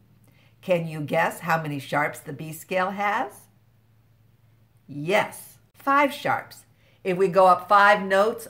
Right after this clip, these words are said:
of the B scale, we come to F sharp. The F sharp scale, or key signature, has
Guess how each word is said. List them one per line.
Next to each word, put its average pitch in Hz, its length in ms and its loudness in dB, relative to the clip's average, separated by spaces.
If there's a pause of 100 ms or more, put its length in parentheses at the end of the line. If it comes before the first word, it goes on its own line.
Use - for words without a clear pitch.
of 165 160 0
the 160 100 -4
B 220 220 -6
scale, 151 600 -4 (120)
we 233 120 -6
come 220 380 -6
to 254 260 -8 (160)
F 311 260 0 (160)
sharp. - 560 -4 (800)
The 175 240 -8
F 311 180 0
sharp 247 260 -2
scale, 135 640 -6 (320)
or 160 160 0
key 160 240 -8
signature, 147 560 -8
has 240 300 0